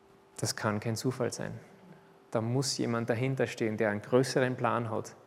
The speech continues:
der eine Idee hat von dem Ganzen, der ein Ziel hat damit auch. Das ist doch mehr als nur ein großer, großer Zufall.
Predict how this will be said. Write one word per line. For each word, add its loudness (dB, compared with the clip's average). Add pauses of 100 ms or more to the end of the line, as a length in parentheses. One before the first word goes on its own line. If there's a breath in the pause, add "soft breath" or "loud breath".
(540 soft breath)
der 10
eine 6
Idee 4
hat 2
von -6
dem -4
Ganzen, -4 (200)
der 2
ein -6
Ziel 2
hat -4
damit -8
auch. -6 (1300 soft breath)
Das -2
ist 0
doch -6
mehr 6
als 2
nur 2
ein -4
großer, -2
großer 0
Zufall. 0